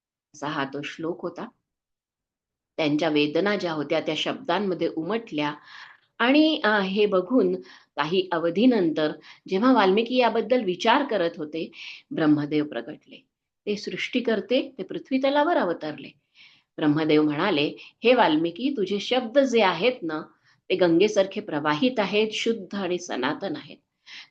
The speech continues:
जगाला धर्म आणि भक्तीची महान गाथा ऐकण्याची गरज आहे.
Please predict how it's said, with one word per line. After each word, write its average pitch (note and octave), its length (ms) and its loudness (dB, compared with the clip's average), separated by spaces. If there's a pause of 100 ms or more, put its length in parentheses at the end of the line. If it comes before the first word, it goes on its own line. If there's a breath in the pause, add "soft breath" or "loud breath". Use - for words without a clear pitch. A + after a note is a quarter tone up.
जगाला A#3 400 8
धर्म A#3+ 400 4
आणि C4 320 8
भक्तीची C4 540 -2
महान A#3+ 540 2
गाथा G3+ 340 2
ऐकण्याची E3+ 520 -2
गरज D3+ 360 -6
आहे. D#3 220 -20